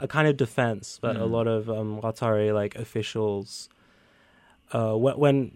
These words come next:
Speaker 1: because foreign journalists and, you know, famous football stars and stuff,
Speaker 2: Mm.
Speaker 1: uh, and retired ones, uh, have been trying to bring about, uh,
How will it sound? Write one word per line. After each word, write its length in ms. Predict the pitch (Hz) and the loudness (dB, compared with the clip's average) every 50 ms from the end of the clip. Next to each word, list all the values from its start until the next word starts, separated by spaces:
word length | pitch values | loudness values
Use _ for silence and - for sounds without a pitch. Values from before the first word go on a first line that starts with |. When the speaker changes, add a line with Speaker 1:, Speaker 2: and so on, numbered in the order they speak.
| - | -4
Speaker 1:
because 260 | - 165 185 180 - - | 2 4 4 4 4 4
foreign 280 | - 196 214 220 185 | 4 6 6 6 6
journalists 520 | 143 135 135 139 139 123 117 113 113 - 123 | 6 6 6 6 4 2 2 0 0 -2 -2
and, 100 | 123 131 | -2 0
you 80 | 135 | 0
know, 220 | 135 120 107 110 113 | 2 2 0 -2 -4
famous 480 | - - 135 139 143 143 131 - - | -2 0 2 4 4 4 2 0 -2
football 300 | - 127 120 - 120 113 | -6 -6 -4 -2 -4 -4
stars 340 | 113 - - 104 101 98 98 | -4 -4 -4 -4 -4 -4 -6
and 140 | 98 101 - | -8 -10 -8
stuff, 520 | - - 95 98 - - - - - - | -6 -6 -6 -6 -8 -10 -16 -20 -18 -14
Speaker 2:
Mm. 280 | 123 123 117 110 104 104 | -10 -8 -8 -6 -4 -2
Speaker 1:
uh, 40 | 117 | -2
and 200 | 117 120 113 113 | 0 0 0 0
retired 400 | 113 113 - 123 113 117 113 117 | -2 -2 0 0 0 0 0 0
ones, 580 | 107 104 101 98 95 - - - - - - _ - - _ - - - | -2 -4 -4 -6 -8 -10 -14 -16 -18 -18 -18 _ -20 -20 _ -12 -4 -2
uh, 380 | 117 113 113 113 110 110 107 - - - - - | 0 2 2 2 2 0 -2 -4 -10 -14 -6 0
have 160 | 131 127 120 127 | 0 0 0 2
been 300 | 127 120 120 113 98 95 - _ _ _ _ _ _ _ _ | 2 2 2 0 -2 -6 -14 _ _ _ _ _ _ _ _
trying 260 | - - 139 127 117 113 | -4 0 2 2 2 2
to 100 | 131 120 | -2 -4
bring 260 | 110 - 113 110 110 | -2 -2 -2 0 -2
about, 400 | 110 101 113 110 110 110 - - _ _ _ _ _ _ _ _ _ _ _ _ _ _ - | -2 -2 -2 -2 -2 -2 -4 -8 _ _ _ _ _ _ _ _ _ _ _ _ _ _ -8
uh, 340 | 113 113 110 107 110 104 | -6 -4 -4 -2 -4 -4